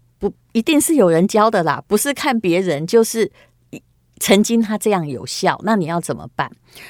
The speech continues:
我公司有一个司机，有一阵子小熊小的时候，哦，他是去接他。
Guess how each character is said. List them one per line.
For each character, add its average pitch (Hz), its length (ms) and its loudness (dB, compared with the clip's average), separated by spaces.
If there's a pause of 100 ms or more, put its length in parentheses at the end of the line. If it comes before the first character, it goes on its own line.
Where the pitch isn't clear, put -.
(120)
我 190 120 2
公 262 200 6
司 254 200 0
有 180 120 2
一 135 80 -4
个 165 120 -2
司 165 280 -6
机， 160 460 -8
有 156 140 2
一 - 20 6
阵 233 160 2
子 196 100 2
小 156 200 -4
熊 151 200 -4
小 151 200 -4
的 143 100 -6
时 135 240 -8
候， 156 220 -2
哦， - 240 -10
他 - 180 -4
是 170 320 -6
去 - 220 -6
接 151 260 -4
他。 131 300 -8